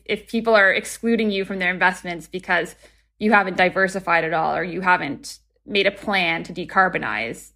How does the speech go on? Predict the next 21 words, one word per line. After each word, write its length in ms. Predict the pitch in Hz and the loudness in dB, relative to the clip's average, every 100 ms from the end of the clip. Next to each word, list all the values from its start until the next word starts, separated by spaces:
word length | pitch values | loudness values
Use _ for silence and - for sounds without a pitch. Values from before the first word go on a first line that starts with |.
| _ _ | _ _
I, 160 | 131 - | 0 4
I 140 | - 214 | 4 4
think 180 | 208 | 2
that 220 | 190 185 175 | 2 2 2
would, 320 | 175 170 - - | -2 -4 -10 -6
that 180 | 196 175 | 0 0
would 140 | 196 | 0
send 180 | 185 180 | -2 -4
a 20 | |
strong 240 | 185 175 175 | -2 -4 -2
message, 320 | 170 165 175 | -4 -6 -8
and 300 | 165 165 160 - | -8 -10 -12 2
that, 360 | 190 175 - - _ - | 4 6 2 -6 _ -10
from 120 | 190 | 0
that 220 | 185 - - _ _ _ | 2 2 -4 _ _ _
point, 260 | 170 165 | -6 -6
it 80 | 165 | -8
would 160 | 170 170 | -8 -8
make 140 | 165 | -12
a 40 | |
difference. 520 | - - - - - | -12 -12 -10 -12 -14